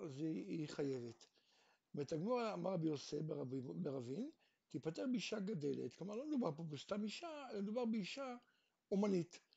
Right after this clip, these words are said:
כן, שהמקצוע שלה זה, אה, לקלוע שערות של נשים, והיא משתמשת במחט כדי לחלק שערות. אז בעצם רבי יהודה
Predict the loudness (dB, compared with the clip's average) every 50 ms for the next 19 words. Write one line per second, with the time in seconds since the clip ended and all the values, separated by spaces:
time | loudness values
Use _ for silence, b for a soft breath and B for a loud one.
0 | b b b b b b -4 -2 -2 -2 0 -2 -2 -2 -2 -2 -4 -2 2 2
1 | 2 4 2 2 2 2 2 2 2 2 2 2 2 0 -2 -2 -2 -2 -2 0
2 | -2 -2 -2 -2 -2 -2 0 0 0 0 0 0 2 2 2 2 0 0 0 2
3 | 0 0 0 -4 -6 -8 -6 -4 -4 -4 -4 -6 -10 b b b b b b b
4 | b b _ _ -2 0 0 0 2 2 0 0 0 2 2 2 2 2 0 -2
5 | -2 -4 -2 -2 -2 -2 -2 -4 -4 -4 -4 -2 -2 -2 -2 -4 -4 -6 -6 -4
6 | -2 -2 -2 -4 -6 -6 -8 -8 -10 -12 b b b b b b b b -6 -4
7 | 0 0 0 0 0 0 0 0 2 2 2 2 2 2 2 2 2 2 2 2
8 | 0